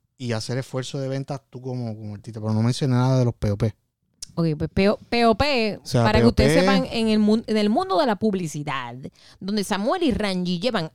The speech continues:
Speaker 2: años muriéndose por dentro, aprendimos lo que es un P O P. P O P es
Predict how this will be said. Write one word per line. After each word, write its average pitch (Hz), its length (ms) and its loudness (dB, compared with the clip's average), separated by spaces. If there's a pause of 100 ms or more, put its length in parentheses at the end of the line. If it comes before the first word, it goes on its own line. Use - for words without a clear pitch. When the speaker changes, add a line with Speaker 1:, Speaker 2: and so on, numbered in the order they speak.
Speaker 2:
años 254 640 -2
muriéndose 190 920 2
por 131 300 -12
dentro, 165 600 -4 (260)
aprendimos 208 580 0
lo 214 120 2
que 208 100 -4
es - 60 -4
un 208 240 2
P 311 400 0
O 254 160 4
P. 170 380 -4 (300)
P - 180 0
O - 120 2
P 180 340 -2 (140)
es 214 260 -4